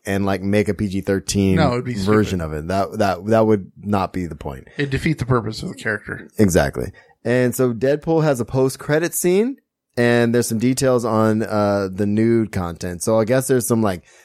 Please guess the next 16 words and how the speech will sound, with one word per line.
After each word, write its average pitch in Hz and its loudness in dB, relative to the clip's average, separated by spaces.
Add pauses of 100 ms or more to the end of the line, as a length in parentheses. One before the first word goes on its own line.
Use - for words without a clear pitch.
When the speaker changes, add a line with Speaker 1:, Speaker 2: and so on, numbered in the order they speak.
Speaker 1:
there's 107 0
a 95 -2
part 110 0
in 98 -4
a 85 -4
strip - -2
club 117 2
or 110 2
something, 107 2
and, 87 -6 (320)
you 226 0
know, 123 2
so 147 0
it's 139 -2
not, 156 2
like, 120 0